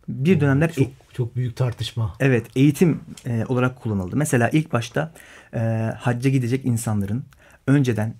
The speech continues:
Speaker 1: işte hac bilgisini geliştirmesi
Speaker 2: Ha, bir
Speaker 1: amacıyla.
Speaker 2: simülasyon gibi.
Speaker 1: Evet, simülatif bir kurgu olarak, e, eğitim amacıyla kullanıldı. Ama
Speaker 2: Ben şöyle
Speaker 1: sonraları
Speaker 2: anladım. Dijitalden hacca git, sanal hac,
Speaker 1: Evet.
Speaker 2: hac vazifesini yerine
Speaker 1: Yerine
Speaker 2: getir.
Speaker 1: getir.
Speaker 2: Mümkün değil tabii.
Speaker 1: Şimdi hocam bunun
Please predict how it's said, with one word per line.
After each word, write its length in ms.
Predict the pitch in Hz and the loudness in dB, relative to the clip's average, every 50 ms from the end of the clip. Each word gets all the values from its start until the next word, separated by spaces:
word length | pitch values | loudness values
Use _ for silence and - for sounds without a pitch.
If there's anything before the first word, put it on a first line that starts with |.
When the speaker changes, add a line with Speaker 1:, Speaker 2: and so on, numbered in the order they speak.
| - _ _ _ _ | -20 _ _ _ _
Speaker 1:
işte 180 | - - - - | -20 -14 -12 -6
hac 280 | - - 139 131 127 | -2 0 0 0 0
bilgisini 360 | 117 113 107 110 107 - 123 110 | -2 -2 -2 -4 -2 0 0 2
geliştirmesi 440 | 110 110 110 - - 117 113 113 - | 2 0 -2 -2 -2 0 0 0 0
Speaker 2:
Ha, 40 | - | 0
bir 60 | 123 | 0
Speaker 1:
amacıyla. 320 | 117 110 101 - 101 180 165 - 160 | 2 0 0 0 0 0 2 2 2
Speaker 2:
simülasyon 260 | 156 - - 165 160 139 | 0 0 -4 -6 -6 -4
gibi. 140 | 120 107 98 | -6 -4 -2
Speaker 1:
Evet, 220 | 165 127 107 - | -2 -2 -2 -4
simülatif 420 | - - 170 175 170 165 190 180 - | -2 2 2 2 4 2 0 0 0
bir 60 | 156 | 0
kurgu 280 | - - 139 135 147 | 2 2 2 2 2
olarak, 320 | 135 110 98 107 147 - - - - - - - - - | 2 2 2 -2 -4 -6 -10 -20 -20 -20 -20 -20 -10 -6
e, 520 | - 117 110 113 113 110 110 113 117 - - | -2 0 0 0 0 0 0 0 0 -2 2
eğitim 280 | - 135 156 160 208 185 | 2 2 4 4 4 4
amacıyla 300 | 156 143 139 151 156 151 | 4 4 4 4 2 2
kullanıldı. 520 | - 127 110 101 92 90 85 - 101 - - _ | 2 -2 -2 -2 -4 -6 -8 -12 -16 -20 -6 _
Ama 240 | 143 185 196 185 - | 0 2 2 0 0
Speaker 2:
Ben 60 | 123 139 | 0 0
şöyle 120 | 160 156 | 2 4
Speaker 1:
sonraları 300 | 185 214 - - - - | 6 8 8 8 8 8
Speaker 2:
anladım. 420 | 185 165 147 131 113 117 107 107 - _ _ - | 8 6 4 4 2 0 -4 -4 -8 _ _ -6
Dijitalden 540 | 120 113 127 135 - 143 139 135 143 180 170 | -4 -4 -4 0 0 2 2 2 0 0 4
hacca 260 | 160 156 139 110 143 | 4 4 4 4 2
git, 440 | 139 123 214 240 - - - - _ _ _ _ | 2 2 -2 -8 -8 -14 -18 -18 _ _ _ _
sanal 460 | - - - 139 131 143 160 196 214 - _ _ _ _ | -14 -6 -4 -2 0 0 0 -2 -4 -8 _ _ _ _
hac, 340 | _ - 135 131 120 127 135 143 139 - _ | _ -4 -4 -4 -2 -4 -8 -8 -10 -8 _
Speaker 1:
Evet. 140 | 135 139 143 | -2 4 4
Speaker 2:
hac 220 | 170 170 165 - | 4 4 4 4
vazifesini 540 | 151 143 139 120 139 127 139 135 - - 190 180 | 4 4 4 2 0 -2 -2 -2 -2 -2 2 4
yerine 200 | 170 160 151 165 | 4 6 6 6
Speaker 1:
Yerine 180 | 135 139 139 131 | 6 6 6 4
Speaker 2:
getir. 120 | 120 110 | 2 0
Speaker 1:
getir. 120 | - 131 | -2 -4
Speaker 2:
Mümkün 280 | 135 139 135 - 151 139 | -8 -8 -6 -6 -6 -6
değil 120 | 123 113 98 98 | -6 -8 -8 -10
tabii. 100 | 104 95 95 | -14 -16 -14
Speaker 1:
Şimdi 240 | - - 196 208 196 | -2 2 4 6 6
hocam 360 | 170 160 156 135 113 120 127 | 6 4 2 2 2 2 2
bunun 300 | 139 160 190 208 240 294 | 4 6 6 6 4 2